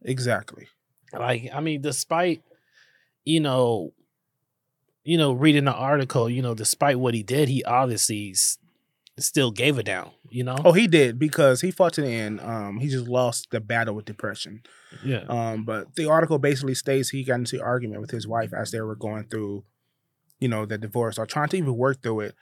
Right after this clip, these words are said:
Speaker 1: And even though while you're trying to work through it with the person that you love,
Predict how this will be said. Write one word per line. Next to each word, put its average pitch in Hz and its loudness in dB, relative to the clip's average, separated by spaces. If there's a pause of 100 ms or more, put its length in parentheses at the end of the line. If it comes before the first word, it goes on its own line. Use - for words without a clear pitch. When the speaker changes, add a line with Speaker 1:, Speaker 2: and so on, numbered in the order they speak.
(260)
Speaker 1:
And 143 0
even 180 2
though 180 2
while 165 4
you're 160 0
trying 151 -2
to 135 -2
work 139 0
through 143 2
it 131 0
with 135 -2
the 113 -6
person 131 -2
that 113 -6
you 127 -2
love, 110 2